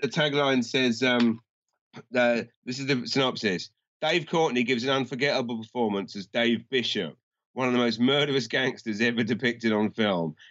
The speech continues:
in this bloody crime epic. Through flashbacks, you are blah, blah, blah, blah." I mean, and it's, um, staggeringly, eh, it, it actually, I mean, sometimes, yeah, it's just random scenes that don't make any sense.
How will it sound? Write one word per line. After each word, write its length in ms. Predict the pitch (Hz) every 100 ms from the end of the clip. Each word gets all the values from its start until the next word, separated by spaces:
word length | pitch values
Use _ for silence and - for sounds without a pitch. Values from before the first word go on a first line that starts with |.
| _
in 160 | 120 117
this 160 | 117 113
bloody 520 | - 127 135 117 127
crime 380 | 113 127 117 104
epic. 420 | 90 - 82 76 - _ _ _ _
Through 220 | 131 147 131
flashbacks, 680 | 135 123 113 - 104 -
you 140 | 117 110
are 80 | 104
blah, 260 | 117 113
blah, 220 | 104 110
blah, 300 | 104 107 107 - -
blah." 140 | 113 113
I 60 | 127
mean, 260 | 127 113 117 - -
and 200 | 131 135
it's, 360 | 143 143 -
um, 360 | 139 127 120 110 _ _ _ _ _
staggeringly, 1120 | - - - 147 143 135 127 120 113 110 110 - _ -
eh, 40 | 78 64 60 _ _ _
it, 140 | 139 139
it 160 | 156 170
actually, 180 | 156
I 40 | 165
mean, 140 | 156
sometimes, 300 | 185 165 143
yeah, 120 | 156 156
it's 160 | 139
just 200 | 139 117
random 320 | 135 123 120
scenes 260 | 113 123 110
that 80 | 101
don't 180 | 110 107
make 240 | 110 107
any 80 | 107
sense. 260 | 101 117